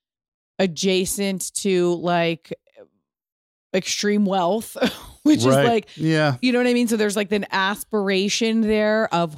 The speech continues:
Speaker 1: what you can be if you work hard enough, but then you're surrounded by people who are working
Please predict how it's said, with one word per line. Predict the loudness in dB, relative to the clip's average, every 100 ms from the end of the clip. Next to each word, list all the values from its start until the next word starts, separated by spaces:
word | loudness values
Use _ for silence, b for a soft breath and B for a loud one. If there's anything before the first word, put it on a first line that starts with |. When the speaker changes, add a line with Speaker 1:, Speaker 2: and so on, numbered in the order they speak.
| -14
Speaker 1:
what | -2 0 0
you | -2 -4
can | -2 -2 -2 -4 -6
be | -6 -4 -4 -4 -4 -6 -8 -12 _ _ _
if | -6 -4
you |
work | -2 -2 -4 -4
hard | -4 -2
enough, | -2 -2 -2 -4 -8 _ _ _ -6
but | -4
then | -2 -2 -4 -6
you're | -4
surrounded | -4 -4 -4 -2 -2 -2 -4 -4
by | -2 -2 -2 -2 -4 -6
people | -6 -2 -2 0
who | 0
are | -2
working | -4 -6 -4 -6 -4 -6